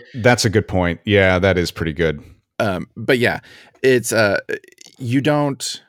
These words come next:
Speaker 2: so they don't steal King Bateen. Like, they are contracted to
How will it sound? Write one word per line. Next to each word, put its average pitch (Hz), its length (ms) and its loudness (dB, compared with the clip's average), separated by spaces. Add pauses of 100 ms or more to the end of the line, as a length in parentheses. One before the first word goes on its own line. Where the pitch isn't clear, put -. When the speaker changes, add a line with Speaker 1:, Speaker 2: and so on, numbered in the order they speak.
(140)
Speaker 2:
so - 180 0
they 160 140 2
don't 233 200 0
steal 107 640 -2
King 92 220 -4
Bateen. 87 380 -8
Like, 82 320 -10 (520)
they 127 240 2
are 117 140 4
contracted 92 920 -4
to 90 500 -4